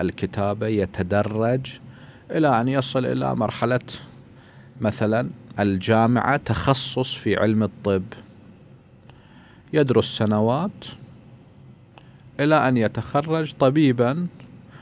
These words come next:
وأيضًا يحتاج لسنوات أخرى لينضج أكثر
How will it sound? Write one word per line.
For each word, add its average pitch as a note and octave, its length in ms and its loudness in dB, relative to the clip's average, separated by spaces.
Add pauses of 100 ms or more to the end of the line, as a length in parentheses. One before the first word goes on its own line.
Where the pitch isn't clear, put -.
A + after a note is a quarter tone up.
(160)
وأيضًا C3 400 2
يحتاج A#2+ 380 2
لسنوات A2+ 600 0
أخرى D3 420 0 (920)
لينضج G#2 800 2
أكثر - 500 -6